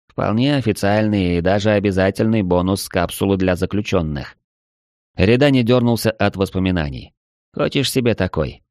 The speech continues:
Вливайся в наши ряды. Каждый раз при повышении уровня, специальности или характеристики накрывает такое полное погружение,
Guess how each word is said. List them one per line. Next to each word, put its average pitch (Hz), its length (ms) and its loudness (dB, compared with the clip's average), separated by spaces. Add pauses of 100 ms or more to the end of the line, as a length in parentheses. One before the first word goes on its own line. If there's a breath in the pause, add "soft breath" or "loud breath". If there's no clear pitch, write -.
Вливайся 127 560 2
в 92 60 -2
наши 92 280 0
ряды. 82 400 0 (480)
Каждый 107 420 2
раз 113 260 2
при 101 140 0
повышении 101 640 2
уровня, 95 680 0
специальности 101 840 -2
или 90 220 2
характеристики 87 1000 -2
накрывает 113 720 2
такое 113 420 0
полное 92 460 0
погружение, 87 760 -2